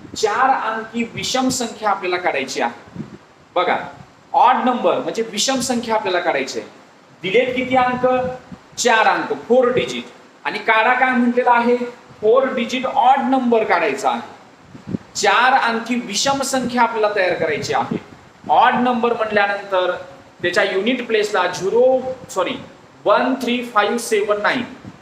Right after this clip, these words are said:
विषम संख्या म्हणजे काय? एकक स्थानी एक, तीन, पाच, सात, नऊ पाहिजे, बरोबर आहे. म्हणजे या ठिकाणी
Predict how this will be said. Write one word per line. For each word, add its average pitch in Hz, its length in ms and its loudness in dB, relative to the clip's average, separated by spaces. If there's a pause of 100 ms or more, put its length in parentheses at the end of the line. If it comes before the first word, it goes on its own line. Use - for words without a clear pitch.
(180)
विषम 277 320 -2
संख्या 233 380 0
म्हणजे 202 340 -4
काय? 170 300 0 (420)
एकक 196 340 0
स्थानी 190 580 -2
एक, 240 260 4
तीन, 214 260 -8
पाच, 185 240 2
सात, 185 380 -4
नऊ 262 180 2
पाहिजे, 185 360 -2 (540)
बरोबर 269 280 4
आहे. - 140 -2 (340)
म्हणजे 190 300 0
या 233 140 4
ठिकाणी 247 380 -2